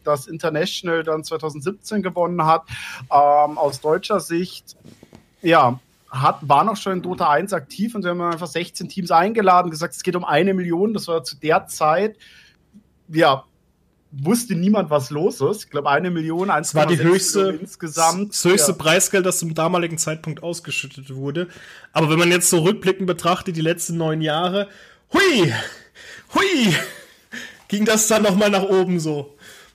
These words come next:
Speaker 2: Und
Speaker 1: Ja, aber alleine zweitausendelf,
Speaker 2: Und man muss
Speaker 1: also
Speaker 2: dazu
Speaker 1: fast
Speaker 2: sagen
Speaker 1: vor zehn Jahren, eine Million, das war schon eine Hausnummer.
Speaker 2: Also, also man muss auch dazu sagen, äh, der Prize Pool war eins Komma sechs Millionen und der Gewinner hat halt eine Million gewonnen.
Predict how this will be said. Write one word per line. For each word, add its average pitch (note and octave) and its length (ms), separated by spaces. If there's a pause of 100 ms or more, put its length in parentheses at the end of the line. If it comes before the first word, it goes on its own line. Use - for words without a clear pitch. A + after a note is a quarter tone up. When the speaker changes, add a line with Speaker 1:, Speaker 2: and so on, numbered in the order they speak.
(140)
Speaker 2:
Und E4+ 380
Speaker 1:
Ja, A#3+ 160
aber D#3 220
alleine D3+ 320
zweitausendelf, F3+ 1040 (220)
Speaker 2:
Und G3+ 120
man D4 120
muss D#4 160
Speaker 1:
also C4+ 40
Speaker 2:
dazu B3+ 120
Speaker 1:
fast A#3+ 100
Speaker 2:
sagen G3 240
Speaker 1:
vor F#3+ 100
zehn F3+ 320
Jahren, F3+ 240
eine F#3+ 280
Million, G3 460
das G#3 220
war D#3+ 200
schon A3+ 240
eine E3+ 100
Hausnummer. A#2 760
Speaker 2:
Also, E3+ 200
also F#3 160
man F#3+ 60
muss G#3+ 100
auch F3+ 100
dazu E3 200
sagen, F3 240
äh, D3 140
der D#3+ 120
Prize F#3 340
Pool E3+ 160
war E3 60
eins E3 200
Komma D#3 180
sechs F#3 240
Millionen D#3+ 260
und D#3 80
der C#3+ 80
Gewinner D#3 400
hat D#3 120
halt D#3+ 120
eine D#3+ 80
Million D3+ 320
gewonnen. C#3 480